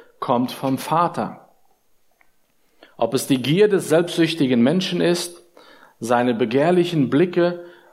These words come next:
oder sein Prahlen mit Macht und Besitz, all das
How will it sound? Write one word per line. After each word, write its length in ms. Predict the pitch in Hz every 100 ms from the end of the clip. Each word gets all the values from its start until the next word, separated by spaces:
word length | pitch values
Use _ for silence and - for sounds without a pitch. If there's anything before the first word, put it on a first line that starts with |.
| -
oder 260 | 170 185
sein 240 | 165 165 -
Prahlen 480 | - 160 170 175 160
mit 180 | 156
Macht 400 | 127 131 156 -
und 240 | 156 147 -
Besitz, 640 | 131 139 117 - - - _ _ _ _ _ _
all 260 | 135 160 180
das 500 | 170 139 113 -